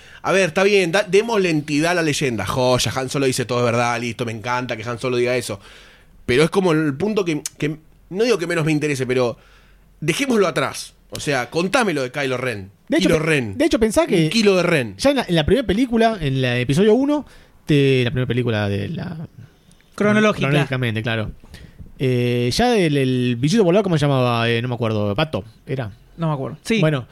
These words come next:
Speaker 2: ni siquiera aceptaba la moneda del Imperio, por, eh, de la República, porque estaban tan en la concha a la hora que tenían su propia moneda.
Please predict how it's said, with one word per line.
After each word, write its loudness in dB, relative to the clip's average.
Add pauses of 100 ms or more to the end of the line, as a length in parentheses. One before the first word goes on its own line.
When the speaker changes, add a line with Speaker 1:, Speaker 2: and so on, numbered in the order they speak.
(140)
Speaker 2:
ni -2
siquiera 2
aceptaba 2
la 4
moneda 2
del 2
Imperio, 4
por, 0
eh, 2
de 4
la 2
República, 0
porque -2 (260)
estaban -2
tan -2
en 0
la -2
concha 0
a 2
la 2
hora 2
que -4
tenían 2
su -4
propia 4
moneda. -2